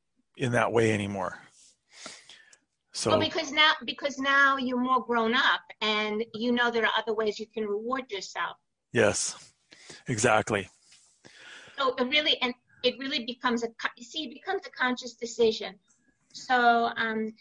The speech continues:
Speaker 2: when you're about to, let's say you decide to use the green technique, and one day you say, "I'm not listening to that woman," and you, and then you eat two half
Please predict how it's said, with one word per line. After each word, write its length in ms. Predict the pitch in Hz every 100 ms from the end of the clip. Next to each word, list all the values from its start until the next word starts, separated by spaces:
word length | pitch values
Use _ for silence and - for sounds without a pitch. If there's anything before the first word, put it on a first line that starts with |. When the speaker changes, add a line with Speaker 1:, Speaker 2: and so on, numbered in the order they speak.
| _
Speaker 2:
when 220 | 240 254
you're 180 | 262 285
about 300 | 277 254 247 254 -
to, 260 | 254 233 240 -
let's 220 | 262 262
say 120 | 294
you 160 | 277 247
decide 380 | 240 233 240 240
to 100 | 240
use 120 | 220
the 80 | 226
green 260 | 233 226
technique, 540 | 226 226 220 226 226 -
and 160 | 208 202 _ _ -
one 180 | 233 240
day 100 | 233
you 80 | 220
say, 140 | 240
"I'm 160 | 240 403
not 160 | 240 214
listening 380 | 214 - 214
to 100 | 208
that 240 | 214 190 208
woman," 380 | 208 208 208 214 _ -
and 120 | 233
you, 300 | 240 240 247 247
and 240 | 226 233
then 180 | 240 240
you 160 | 240 240
eat 140 | - 233 -
two 480 | 311 302 277 254 240
half 220 | 254 240